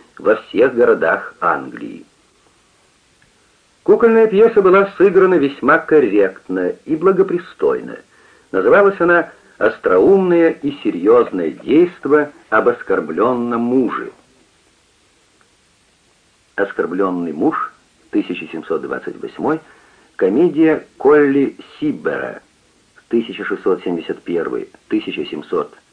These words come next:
пятьдесят седьмой, английского актёра, драматурга, режиссёра и театрального критика. Сиббер является первым представителем буржуазной нравоучительной комедии в Англии. В своём творчестве опирался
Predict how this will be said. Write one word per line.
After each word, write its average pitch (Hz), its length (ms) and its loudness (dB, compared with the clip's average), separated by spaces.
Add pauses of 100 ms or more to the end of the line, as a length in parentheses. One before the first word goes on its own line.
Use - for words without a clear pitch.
пятьдесят 71 480 -8
седьмой, 135 360 -4 (480)
английского 135 640 0
актёра, 87 540 -4 (120)
драматурга, 143 760 -2
режиссёра 139 680 -2
и 117 220 -8
театрального 117 640 -4
критика. - 640 -8 (1300)
Сиббер 170 540 2
является 143 640 2
первым 127 420 0
представителем 104 720 -4
буржуазной 95 640 -2
нравоучительной 98 800 -4
комедии 80 560 -6
в 110 80 -2
Англии. 60 500 -6 (520)
В - 80 -20
своём 185 280 4
творчестве 127 680 0
опирался 151 580 0